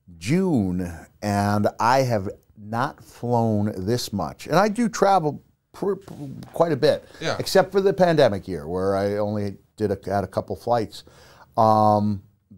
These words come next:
Speaker 1: but, uh, this is the most I've traveled since two thousand one.
Speaker 2: Wow.
Speaker 1: Uh, traveling around the country,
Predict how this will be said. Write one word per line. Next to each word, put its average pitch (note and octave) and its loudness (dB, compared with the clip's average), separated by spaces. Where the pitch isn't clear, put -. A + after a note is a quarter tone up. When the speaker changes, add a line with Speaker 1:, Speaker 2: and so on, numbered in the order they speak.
Speaker 1:
but, A#2 2
uh, G#2+ 2
this B2 -4
is D#3+ -6
the E3+ -6
most C3 -2
I've A2 -2
traveled F2+ -4
since - -12
two - -12
thousand D#2+ -8
one. D2+ -12
Speaker 2:
Wow. G#2+ -12
Speaker 1:
Uh, F2 -2
traveling G2+ 0
around G#2+ -2
the G#2+ -4
country, G2+ -4